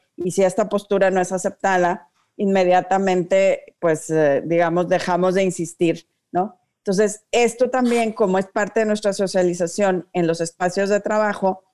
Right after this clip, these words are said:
hace que dudemos de nuestras capacidades, ¿no? O sea, podemos tener una muy buena idea, pero en el tiempo, en el desarrollo laboral, hemos aprendido que no, eh, no somos tan escuchadas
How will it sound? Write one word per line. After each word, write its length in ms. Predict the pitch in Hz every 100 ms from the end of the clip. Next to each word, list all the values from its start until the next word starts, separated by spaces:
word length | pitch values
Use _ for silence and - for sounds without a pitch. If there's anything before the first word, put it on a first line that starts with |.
| _ _ -
hace 320 | 214 214 226
que 100 | 202
dudemos 400 | 190 180 180 180
de 100 | 185
nuestras 300 | 165 - 160
capacidades, 800 | 165 - 160 156 160 147 135 -
¿no? 80 | 170
O 20 |
sea, 140 | 180
podemos 320 | 175 190 208 208
tener 180 | 208
una 180 | 202 208
muy 180 | 202 214
buena 280 | 220 220 233
idea, 420 | 226 220 233 - _ _ _ _ _ -
pero 180 | 196 185
en 80 | 175
el 160 | 175
tiempo, 320 | 208 233 226
en 80 | 196
el 100 | 185
desarrollo 540 | 170 185 180 190 190 202
laboral, 560 | 214 214 214 196 226 - _ _ -
hemos 320 | 202 202 220
aprendido 800 | 196 190 180 180 180 185 202 -
que 140 | 196 170
no, 520 | 170 170 170 180 -
eh, 500 | 175 170 156 139 - _ _ -
no 220 | 202 294
somos 400 | - 208 - -
tan 180 | - 240
escuchadas 720 | 269 269 262 262 226 330